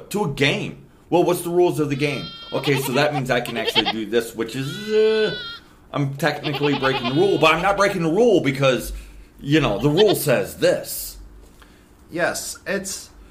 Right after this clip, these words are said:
Speaker 2: it's the whole point of tricksters. It's, it's Puck, it's, it's Reynard,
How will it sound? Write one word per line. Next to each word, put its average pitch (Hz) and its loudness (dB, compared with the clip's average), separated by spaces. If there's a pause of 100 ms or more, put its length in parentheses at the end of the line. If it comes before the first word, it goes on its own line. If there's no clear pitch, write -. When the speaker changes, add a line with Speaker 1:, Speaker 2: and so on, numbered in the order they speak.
(1000)
Speaker 2:
it's 170 0
the 185 2
whole 180 0
point 165 -2
of 143 -10
tricksters. - -10
It's, - -6 (1000)
it's - -8
Puck, - -4 (180)
it's, - -8 (2250)
it's 117 -6
Reynard, 123 0